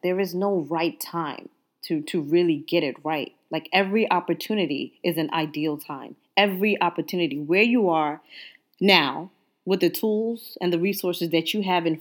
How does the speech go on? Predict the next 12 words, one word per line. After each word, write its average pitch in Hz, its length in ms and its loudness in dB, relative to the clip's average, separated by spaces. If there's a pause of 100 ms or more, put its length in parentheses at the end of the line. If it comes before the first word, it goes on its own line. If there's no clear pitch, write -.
(120)
front 208 160 2
of 165 80 -2
you 135 260 -6 (600)
is 185 240 2
always 208 400 4
an 190 100 2
ideal 170 480 2
time 156 540 -6 (380)
to 196 100 0
move 175 300 4
yourself 160 440 0
forward. 139 300 -8